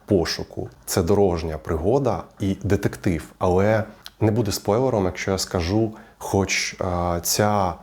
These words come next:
дорожня пригода, ця подорож і пошук, полювання за вівцею, воно відбувається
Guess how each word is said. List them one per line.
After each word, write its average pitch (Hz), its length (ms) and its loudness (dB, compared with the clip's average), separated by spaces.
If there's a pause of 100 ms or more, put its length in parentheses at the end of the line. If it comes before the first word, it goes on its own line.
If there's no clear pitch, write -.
(100)
дорожня 98 440 2
пригода, 87 520 0
ця 85 220 -4 (100)
подорож 92 680 2
і 101 60 -2
пошук, - 800 0
полювання 87 680 0 (120)
за 85 180 -4
вівцею, 80 540 0 (220)
воно 101 240 2
відбувається 90 840 0